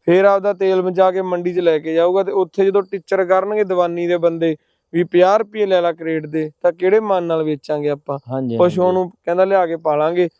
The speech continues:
Speaker 1: ਸੋ ਸਾਰੇ ਜਣੇ ਸਪੋਰਟ ਕਰਿਓ ਜ਼ਰੂਰ, ਬਾਈ ਦਾ ਸਕਰੀਨ ਤੇ ਨੰਬਰ ਚੱਲ ਰਿਹਾ, ਇਹਦੇ ਨਾਲ ਗੱਲਬਾਤ ਕਰਕੇ ਤੁਸੀਂ ਘਰੇ ਵੀ ਫਰੂਟ ਮੰਗਾ ਸਕਦੇ ਹੋ। ਤੇ ਬਾਕੀ ਵੀਡੀਓ ਨੂੰ ਸ਼ੇਅਰ ਜ਼ਰੂਰ ਕਰਿਓ,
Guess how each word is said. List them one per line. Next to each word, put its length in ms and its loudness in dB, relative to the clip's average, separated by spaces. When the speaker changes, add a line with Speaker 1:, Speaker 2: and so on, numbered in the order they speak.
Speaker 1:
ਸੋ 120 2
ਸਾਰੇ 320 2
ਜਣੇ 180 -2
ਸਪੋਰਟ 400 -2
ਕਰਿਓ 220 2
ਜ਼ਰੂਰ, 300 -2
ਬਾਈ 260 2
ਦਾ 120 0
ਸਕਰੀਨ 440 -6
ਤੇ 100 -2
ਨੰਬਰ 300 -2
ਚੱਲ 260 0
ਰਿਹਾ, 240 2
ਇਹਦੇ 120 2
ਨਾਲ 140 4
ਗੱਲਬਾਤ 480 2
ਕਰਕੇ 380 -2
ਤੁਸੀਂ 240 -6
ਘਰੇ 180 2
ਵੀ 120 -4
ਫਰੂਟ 300 -2
ਮੰਗਾ 300 2
ਸਕਦੇ 420 -2
ਹੋ। 100 -2
ਤੇ 400 -18
ਬਾਕੀ 360 0
ਵੀਡੀਓ 240 0
ਨੂੰ 120 -2
ਸ਼ੇਅਰ 240 -2
ਜ਼ਰੂਰ 340 -6
ਕਰਿਓ, 360 2